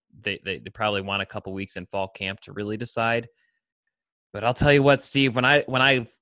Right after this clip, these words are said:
I've looked at him at open practices, at warm-ups, at the bowl practices, I really think he could be a D T.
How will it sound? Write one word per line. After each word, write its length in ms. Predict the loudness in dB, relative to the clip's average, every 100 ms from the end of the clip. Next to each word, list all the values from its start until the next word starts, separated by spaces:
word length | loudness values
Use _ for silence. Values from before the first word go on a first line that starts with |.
| _
I've 200 | -2 -2
looked 280 | 0 0 4
at 160 | 4 4
him 120 | 2
at 160 | 0 -2
open 280 | -4 -4 -2
practices, 760 | 2 0 -2 -6 -4 -4 -4
at 120 | -8
warm-ups, 640 | -6 -4 -2 0 -2 -4 -8
at 140 | -10 _
the 160 | -14
bowl 240 | -4 -2 -2
practices, 920 | -2 -4 -4 -10 -8 -4 -4 -4 -10 _ _ _ _ _ _ _ _ _ _ _
I 180 | -8 -6
really 380 | -2 0 0 0
think 220 | -4 -8
he 100 | -10
could 140 | -14
be 140 | -8 -8
a 40 |
D 180 | -6 -10 -10
T. 340 | -10 -10 -12